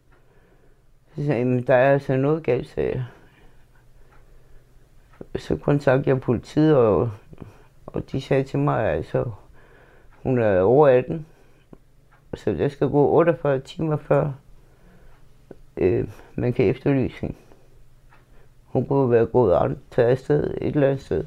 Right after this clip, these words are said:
selv. Så der, der skulle gå otteogfyrre timer, før de ville sætte efterlysningen i gang.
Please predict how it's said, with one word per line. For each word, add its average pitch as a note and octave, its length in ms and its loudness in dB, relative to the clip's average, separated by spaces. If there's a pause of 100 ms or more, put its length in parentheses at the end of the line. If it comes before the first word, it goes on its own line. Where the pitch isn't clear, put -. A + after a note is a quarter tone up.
(100)
selv. - 240 -6 (2250)
Så - 140 -4
der, D#3 240 2
der F3 180 2
skulle E3+ 220 0
gå E3+ 160 6
otteogfyrre D#3 460 2
timer, D#3+ 360 -2
før D3+ 260 0
de D3 180 -2
ville B2+ 200 -2
sætte - 420 -2 (1800)
efterlysningen C3 680 0
i G#2+ 80 -2
gang. F#2+ 320 0